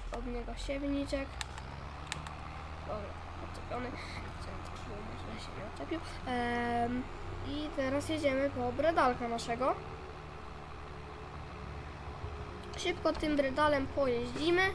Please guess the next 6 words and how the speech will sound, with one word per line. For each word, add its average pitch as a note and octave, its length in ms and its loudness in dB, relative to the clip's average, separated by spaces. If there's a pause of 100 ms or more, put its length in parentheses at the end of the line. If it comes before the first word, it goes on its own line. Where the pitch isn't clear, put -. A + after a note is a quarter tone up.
(120)
bo... B3+ 340 6 (3000)
To - 60 -10
chyba B3 300 -2
wymaga B3 400 0
wapna, A#3+ 380 -4
nie? - 140 -8